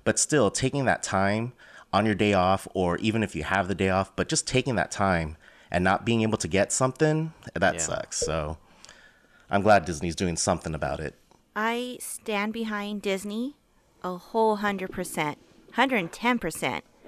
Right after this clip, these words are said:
Speaker 3: It's been frustrating, and I've been in a line for a, um, Filmation when they used to have 'em at D Street,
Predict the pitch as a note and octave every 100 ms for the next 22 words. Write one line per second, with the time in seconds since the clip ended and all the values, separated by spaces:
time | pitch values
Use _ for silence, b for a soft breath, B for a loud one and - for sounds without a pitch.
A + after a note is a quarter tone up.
0 | B B B - B3+ C#4+ - G#4+ - F3+
1 | A3 - D4 D#4 F4 - - A3 G#3+ G#3+
2 | - b b b b b A3 A#3+ C4 G3+
3 | G#3+ A3+ C4 B3+ B3 A3+ A#3 - G#3+ G3+
4 | - G3 F#3+ G3 - - G3 F3+ F3+ -
5 | - G3 F#3 A3 C#4+ G#3+ E3+ - F3+ F#3+
6 | F#3 F#3 F#3+ G#3 G#3 G3 F#3+ F3 - A#3+
7 | - G3 D3 -